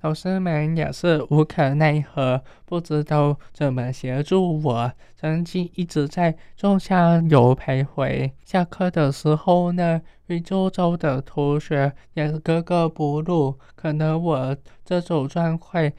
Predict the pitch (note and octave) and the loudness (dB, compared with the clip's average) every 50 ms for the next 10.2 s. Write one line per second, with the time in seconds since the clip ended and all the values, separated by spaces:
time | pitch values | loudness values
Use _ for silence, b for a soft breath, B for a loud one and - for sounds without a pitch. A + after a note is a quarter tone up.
0 | b b - - E3+ E3 E3 D#3+ D3+ D3 - - - D3+ D3+ D3+ D#3+ - F3 E3+ | b b -6 -4 -4 -2 0 0 -2 -2 -2 -4 -2 0 0 0 2 2 2 2
1 | E3 E3 - D#3 D3+ D3+ D3+ D#3 - D3 C#3 - - D#3 D3 D3 D3+ - C3+ A#2+ | 2 0 0 -2 -2 -2 -2 0 -2 -2 -2 -2 -4 -4 -4 -4 -6 -8 -6 -6
2 | A#2 A#2+ B2+ D3 C#3+ C#3+ C3+ C3+ C3 b b b b b - - E3 E3 - - | -4 -4 -4 -2 -2 -2 -2 -2 -4 b b b b b -10 -8 -8 -8 -6 -6
3 | D#3+ D#3 D3+ - D#3+ D#3 D3+ D3 D3 C3+ B2 B2+ C3 C#3 D3+ D#3+ E3+ E3 D#3 D3 | -6 -4 -4 -2 0 0 0 0 0 -2 -2 -2 -2 0 0 0 2 2 0 0
4 | D3 D#3+ E3 E3 E3 D#3 D3+ D3 C3+ - - D3+ B2+ D#3+ A#3 - - E3 E3+ F3 | 0 0 2 2 2 2 2 0 -2 -6 -6 -4 -4 -2 -4 -4 -4 -4 -4 -4
5 | F#3+ - - G3 F#3+ F#3 F3+ F3+ F3 E3+ E3 D#3+ D#3 D#3 D3+ - b b b b | -6 -6 -6 -4 -4 -2 -2 -2 0 0 0 0 -2 -4 -6 -8 b b b b
6 | b b b b b - F#3+ F#3 F3+ E3+ - E3 D#3+ D#3 D#3+ D#3+ - E3+ D#3+ D#3+ | b b b b b -4 -2 -2 -2 -2 -2 0 0 0 0 0 0 -2 -2 -2
7 | - E3 E3 D#3+ D#3+ - D3+ D3 D3 D3 - D3+ C#3 A#2+ A#2+ B2 C3 - D3 C#3 | -4 -6 -6 -6 -4 -4 -4 -2 -2 -2 0 0 0 0 -2 -4 -6 -6 -6 -6
8 | C3+ C#3 C#3 - - F3 E3 D3+ C3 B2+ B2+ C3+ C3+ C#3 - F#3 E3+ E3 - - | -6 -6 -8 -4 0 0 2 2 0 -2 -4 -6 -8 -6 -4 -2 -2 -2 -4 -6
9 | - C3+ B2 B2 C3+ D3 - D#3 D3+ D#3 D#3+ D#3 - - C#3 B2+ B2+ C3+ C#3+ D#3+ | -6 -6 -6 -6 -6 -6 -4 -4 -2 -2 -4 -4 -6 -6 -4 -2 -2 -2 0 2
10 | D3+ C#3 C3 B2+ | 2 2 2 0